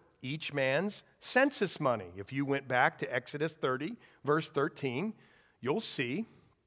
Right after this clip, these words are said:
that this sort of atonement tax was placed on every, uh, one, uh, twenty years old and older were to pay a, a tax to the temple, to basically just say,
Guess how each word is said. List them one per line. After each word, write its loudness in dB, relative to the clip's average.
that 2
this 4
sort 4
of 2
atonement 2
tax -4
was -2
placed 0
on 2
every, 6
uh, 4
one, 4
uh, 2
twenty 4
years 4
old 4
and 2
older 4
were 2
to -4
pay 2
a, 2
a -2
tax 2
to 2
the 4
temple, 2
to 0
basically 6
just 2
say, 4